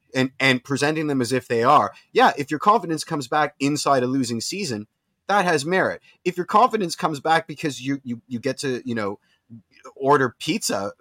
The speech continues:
ag-, again, I could give an S. And, and don't present it to me as they're the same thing, which is what's starting to happen.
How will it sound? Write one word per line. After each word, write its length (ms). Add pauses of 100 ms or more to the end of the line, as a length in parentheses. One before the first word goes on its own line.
ag-, 240
again, 460 (240)
I 240 (120)
could 200
give 180
an 120
S. 360
And, 160 (100)
and 200 (260)
don't 260
present 380
it 120
to 120
me 260
as 220
they're 160
the 120
same 300
thing, 200
which 200
is 140 (260)
what's 240
starting 440
to 60
happen. 440